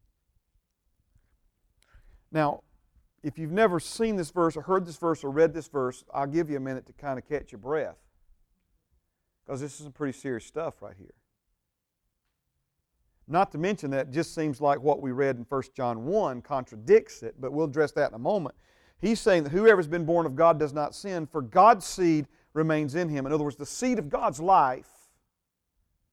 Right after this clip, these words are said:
who is that seed? Jesus is that seed. His seed remains in that person, and because God's seed remains in that person, it's not just that that person doesn't sin or feels bad when they do.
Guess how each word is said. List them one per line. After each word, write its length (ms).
who 120
is 120
that 180
seed? 300
Jesus 380
is 80
that 160
seed. 280
His 240
seed 340
remains 440
in 300
that 220
person, 420
and 120
because 400
God's 380
seed 200
remains 340
in 220
that 200
person, 360
it's 160
not 180
just 140
that 80
that 180
person 540
doesn't 460
sin 520
or 160
feels 260
bad 280
when 120
they 120
do. 400